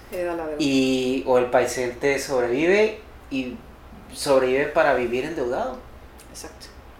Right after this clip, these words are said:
Speaker 1: Ujú.
Speaker 2: ¿Qué, qué se puede hacer ahí? Porque estamos hablando que,
Speaker 1: Híjole.
Speaker 2: bueno, en México, yo estoy, yo estoy pensando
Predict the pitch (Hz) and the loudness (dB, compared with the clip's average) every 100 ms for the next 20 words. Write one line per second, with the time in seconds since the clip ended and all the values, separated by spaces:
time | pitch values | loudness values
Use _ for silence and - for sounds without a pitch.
0 | - - - - - 185 175 170 - - | -20 -20 -20 -20 -18 -16 -16 -16 -16 -6
1 | 151 151 156 165 - - - - - - | -2 2 2 0 -4 -10 -16 -20 -20 -12
2 | 151 147 170 170 170 170 165 156 - - | -8 -8 -6 -4 -4 -6 -10 -12 -16 -20
3 | - - - - - - - 151 160 156 | -20 -20 -20 -18 -18 -8 -2 2 4 4
4 | 180 240 247 190 170 185 160 156 156 147 | 4 4 2 4 4 4 4 4 6 6
5 | 165 294 311 - 254 - 175 180 - 226 | 8 10 10 12 12 10 6 4 4 4
6 | 185 - 220 220 233 226 202 196 | 4 4 2 2 2 0 0 0